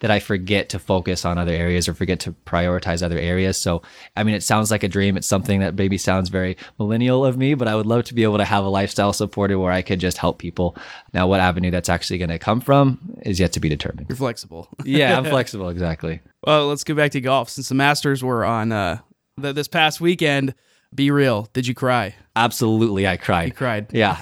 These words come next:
Speaker 2: <laughs>
Speaker 1: And I, uh, I was taking a video because I wanted to show the world my enthusiasm.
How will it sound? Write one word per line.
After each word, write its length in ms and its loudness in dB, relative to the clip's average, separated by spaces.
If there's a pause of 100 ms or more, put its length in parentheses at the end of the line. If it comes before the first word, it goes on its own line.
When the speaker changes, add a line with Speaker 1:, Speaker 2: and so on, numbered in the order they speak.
Speaker 2:
<laughs> 80 -20
Speaker 1:
And 240 0
I, 220 2
uh, 260 0 (200)
I 80 0
was 120 0
taking 340 2
a 60 4
video 520 2 (500)
because 340 -2
I 60 2
wanted 240 0
to 60 -2
show 200 0
the 100 2
world 320 4 (300)
my 100 2
enthusiasm. 720 2